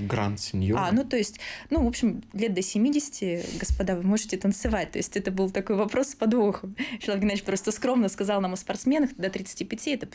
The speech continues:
Speaker 2: профессиональный спорт, это всё-таки вз-, категория взрослые, взрослые профессионалы на международном уровне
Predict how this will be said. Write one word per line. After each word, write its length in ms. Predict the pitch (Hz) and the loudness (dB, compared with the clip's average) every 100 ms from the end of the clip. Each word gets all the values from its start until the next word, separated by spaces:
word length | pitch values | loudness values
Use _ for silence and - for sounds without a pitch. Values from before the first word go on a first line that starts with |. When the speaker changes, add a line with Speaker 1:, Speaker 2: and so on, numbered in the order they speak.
| - | -8
Speaker 2:
профессиональный 560 | 202 190 226 208 156 156 | -6 -2 0 0 0 -6
спорт, 400 | - 302 370 - | -2 -2 0 -4
это 220 | - 156 | -8 -10
всё-таки 500 | - - - - - - - - - _ _ - - 226 | -8 -10 -10 -12 -12 -14 -20 -20 -20 _ _ -10 -6 -2
вз-, 200 | 240 220 | -2 -2
категория 480 | 233 226 226 180 | -2 2 2 2
взрослые, 640 | 170 190 196 190 - 277 330 - - 208 | 0 0 0 0 0 0 0 -6 -12 -2
взрослые 420 | 220 208 208 165 | 2 2 0 -4
профессионалы 560 | 165 175 220 247 359 240 | -4 -2 0 2 4 2
на 40 | |
международном 600 | 185 185 190 185 170 175 | 0 0 0 0 -2 0
уровне 300 | 185 170 | 0 -2